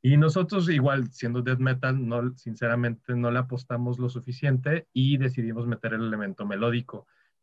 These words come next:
que en el cual crea más ambiente, crea, es, es un poquito más fácil de digerir, eh, las melodías te llaman más, tienen, tiene, tiene esta parte más de coros, ¿no? Un poquito más tirándole a pop, ¿no? Y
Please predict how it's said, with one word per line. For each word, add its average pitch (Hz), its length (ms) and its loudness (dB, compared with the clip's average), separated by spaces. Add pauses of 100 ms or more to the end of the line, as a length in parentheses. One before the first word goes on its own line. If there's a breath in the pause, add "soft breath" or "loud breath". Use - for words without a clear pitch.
(100)
que 143 260 0
en 135 180 4
el 113 140 0
cual 135 420 0 (500)
crea 139 480 0
más 123 380 0
ambiente, 139 680 2
crea, 120 460 0
es, 123 140 2
es 127 180 -4
un 127 80 0
poquito 131 340 -2
más 127 240 2
fácil 127 320 0
de 131 100 0
digerir, 123 680 0 (360 loud breath)
eh, 113 140 0
las 120 200 2
melodías 123 480 2
te 131 100 0
llaman 127 300 4
más, 123 460 2
tienen, 120 440 0 (400)
tiene, 117 280 -2 (280)
tiene 117 200 0
esta 123 220 -2
parte 120 360 -2
más 107 300 -4
de 98 180 -8
coros, 135 520 2
¿no? 120 220 -2
Un 113 160 -10
poquito - 380 -4
más 151 340 2 (140)
tirándole 147 340 0
a - 200 -4
pop, 120 260 -2
¿no? 123 240 -4 (580)
Y 127 560 4